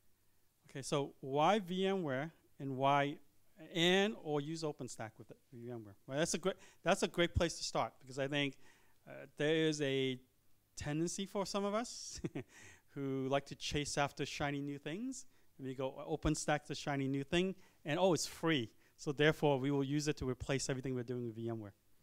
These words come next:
I'm gonna sh-, tell you why that's not a great idea. Um, because one of the, the key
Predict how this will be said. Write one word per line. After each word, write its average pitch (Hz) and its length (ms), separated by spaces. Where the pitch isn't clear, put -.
I'm 123 100
gonna 131 120
sh-, - 220
tell 143 220
you 131 120
why 127 160
that's 123 220
not 135 260
a 123 40
great 117 220
idea. 107 240
Um, 131 340
because 165 220
one 240 180
of 226 60
the, 175 500
the 156 100
key 240 720